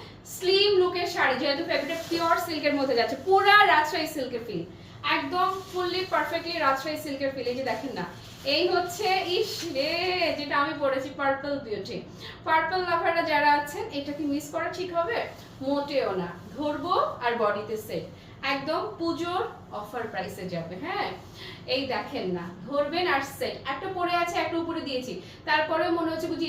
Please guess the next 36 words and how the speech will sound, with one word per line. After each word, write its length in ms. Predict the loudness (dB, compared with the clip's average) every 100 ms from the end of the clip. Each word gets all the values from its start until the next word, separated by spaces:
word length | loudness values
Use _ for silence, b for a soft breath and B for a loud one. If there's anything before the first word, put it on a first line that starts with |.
| 0
এটাই 200 | 0 0 0
পরে 160 | 2 0
আছে। 120 | 0 -2
এত 120 | -2 -4 -4
সুন্দরভাবে, 540 | -2 -2 -2 -2 -2 -4 -4 B B -2 -2
এত 140 | 0 0 0 -2
স্লিম 380 | -6 -2 2 2 2
ফিটের 260 | 0 -2 -2
শাড়ি, 180 | -4 -2 -2
এত 100 | -2 -4 -2
চমৎকার, 400 | -2 -2 -2 -2
মানে 120 | 0 -2 -2
এত 140 | -2 -2 -4 B B -2
চমৎকার 580 | 2 2 0 0 0 2 0
শাড়ি। 200 | -2 -2
দাঁড়ান, 200 | 0 0 0
কমেন্ট 220 | 0 0 -2
পড়ছি 220 | -4 -2 -4
আপু, 120 | -2 -2
আমি 100 | -4 -4
কমেন্টগুলো, 460 | -4 -4 -6 -6 -6 -8 -10 B B B 0
এই 140 | 2 2 0
যে 100 | -4 -4 -8 -16 -20 -20 -18 -18 -18 -18 -18 -20 -18 -18 B B -2
দেখেন, 300 | 0 0 -2 -2
খেয়াল 180 | 0 0 2
করেন, 140 | 0 2
এই 60 |
যে 40 | 2
আমার 120 | 2 4
ব্লাউজ, 300 | 6 6 2 -4 -4
আমার 120 | -2 4
ব্লাউজটা 240 | 2 4 0
দেখেন, 260 | 0 -4 -6 -8 B B -2
এই 80 | 0 2
তো 40 |
আমার 120 | 4